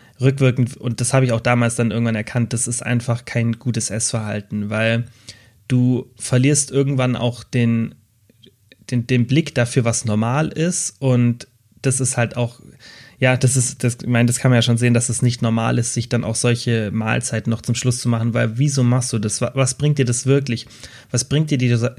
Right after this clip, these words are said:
dieser Stress, dass du jetzt ausrechnest, okay, brau-, ich brauche jetzt genau hundertsechzig Gramm Magerquark und achtundsechzig Gramm von dem und zwölf Gramm von dem.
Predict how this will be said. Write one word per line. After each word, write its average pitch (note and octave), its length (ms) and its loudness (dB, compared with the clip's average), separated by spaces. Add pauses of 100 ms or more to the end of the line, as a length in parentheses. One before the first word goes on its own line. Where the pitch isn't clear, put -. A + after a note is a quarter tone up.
dieser A#2+ 200 2
Stress, C#3 460 0
dass B2+ 200 0
du C#3 80 0
jetzt - 300 -2
ausrechnest, D3 640 -2
okay, A#2+ 300 -4 (720)
brau-, C#3+ 300 2
ich C3 120 -6
brauche C3 140 0
jetzt - 220 -2
genau B2+ 280 2
hundertsechzig D#3+ 840 0
Gramm A#2+ 220 -2
Magerquark C3+ 580 0
und - 200 -4
achtundsechzig C#3 800 -2
Gramm B2+ 260 2
von A#2 300 -2
dem C#3 400 2
und A#2+ 140 -2
zwölf C#3+ 400 0
Gramm B2+ 240 -4
von A2+ 260 -2
dem. C3+ 300 2